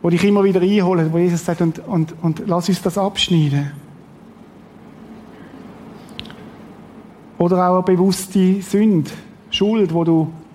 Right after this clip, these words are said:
weisst, wo du drin laufst. Und Jesus sagt, „Hey, lass es uns abschneiden.“ Vielleicht ist es auch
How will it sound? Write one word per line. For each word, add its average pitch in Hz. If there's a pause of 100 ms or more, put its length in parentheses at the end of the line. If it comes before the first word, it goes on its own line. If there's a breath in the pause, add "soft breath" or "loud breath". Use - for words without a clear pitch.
(160)
weisst, 190
wo 185
du 170
drin 175
laufst. 170
Und 156
Jesus 165
sagt, 170
„Hey, 175
lass 175
es 190
uns 185
abschneiden.“ 156 (400 loud breath)
Vielleicht 190
ist 180
es 170
auch 175